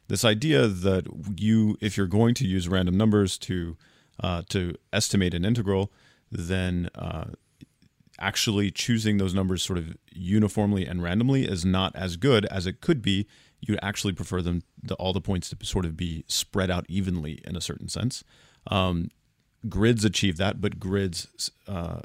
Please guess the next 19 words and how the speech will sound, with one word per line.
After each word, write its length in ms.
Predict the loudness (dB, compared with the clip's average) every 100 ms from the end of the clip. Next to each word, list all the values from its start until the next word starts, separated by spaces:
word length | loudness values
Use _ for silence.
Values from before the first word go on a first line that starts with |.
| -14 -10
scale 300 | -8 -6 -6
exponentially 800 | -8 -6 -2 -2 -2 -2 -2 -4 -10 _ -4
poorly 400 | 2 4 4 0
in, 400 | 0 0 -2 -4 _ _ _
uh, 160 | -4 0
in 120 | 2
dimension. 440 | 4 4 4 2 2
But 140 | 2
there's 240 | 2 0 2
the, 120 | 0
there 340 | 0 0 2
is 220 | 2 0
this 180 | -2 -2 -4
idea 360 | -2 2 2
of 220 | 2 -2
a 80 | -2
low 320 | -2 2 2
discrepancy 580 | 2 0 -2 -2 -4 -6
sequence, 520 | -8 -10 -10 -14 -16